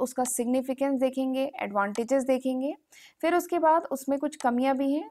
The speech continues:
उसकी लिमिटेशंस को हम डिस्कस करेंगे और उसके बाद हम देखेंगे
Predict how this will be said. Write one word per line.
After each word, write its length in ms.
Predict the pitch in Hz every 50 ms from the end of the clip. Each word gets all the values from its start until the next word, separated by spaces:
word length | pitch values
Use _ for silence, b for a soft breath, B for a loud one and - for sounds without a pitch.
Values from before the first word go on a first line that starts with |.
| -
उसकी 220 | - 226 - - 240
लिमिटेशंस 600 | 233 233 240 247 233 269 269 262 269 302 302 302
को 100 | - 285
हम 140 | 285 277 262
डिस्कस 300 | 254 254 - 262 247 -
करेंगे 420 | - 240 226 226 226 233 269 311 349 349 _ b b b b b b _ _ -
और 280 | - 262 277 302 330 - - -
उसके 260 | - 240 - - 262
बाद 260 | 247 233 226 226 226
हम 160 | 226 240 240 233
देखेंगे 520 | 214 208 208 - 226 226 226 226 254 269